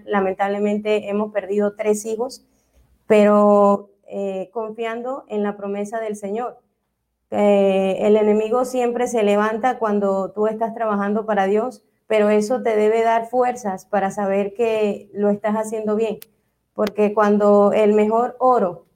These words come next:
es pasado por fuego, es porque va a salir una prenda maravillosa.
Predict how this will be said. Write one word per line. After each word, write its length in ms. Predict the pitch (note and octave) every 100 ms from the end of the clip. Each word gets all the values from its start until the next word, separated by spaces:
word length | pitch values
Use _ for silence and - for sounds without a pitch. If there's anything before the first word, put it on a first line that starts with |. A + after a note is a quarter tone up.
| -
es 180 | G#3+
pasado 500 | G#3+ A3+ A3+ A3+ A#3
por 200 | G#3 G3+
fuego, 420 | G#3 A#3 C4 C#4 -
es 120 | G#3
porque 240 | G#3 G#3+ G3+
va 100 | F#3+
a 40 |
salir 300 | G3+ G#3 G3+
una 240 | G#3 G3+ G3
prenda 280 | G3 G3+
maravillosa. 600 | G3+ F3+ E3+ E3 E3+ E3+